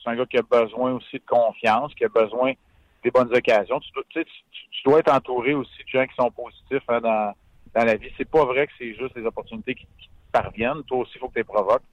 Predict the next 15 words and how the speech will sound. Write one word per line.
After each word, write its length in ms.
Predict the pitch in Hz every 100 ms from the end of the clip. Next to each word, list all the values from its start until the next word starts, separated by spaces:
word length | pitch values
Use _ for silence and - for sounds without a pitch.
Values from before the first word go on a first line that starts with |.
| _ _
Moi, 80 | -
je 60 | -
pense 160 | 123
que 100 | -
Charles 220 | 107 117 110
a 40 |
quand 160 | 107 104
même 80 | 104
cette 100 | -
attitude-là. 480 | 104 _ - 104 92
Il 80 | 127
y 40 |
a 40 |
du 100 | 147
gars. 200 | - 117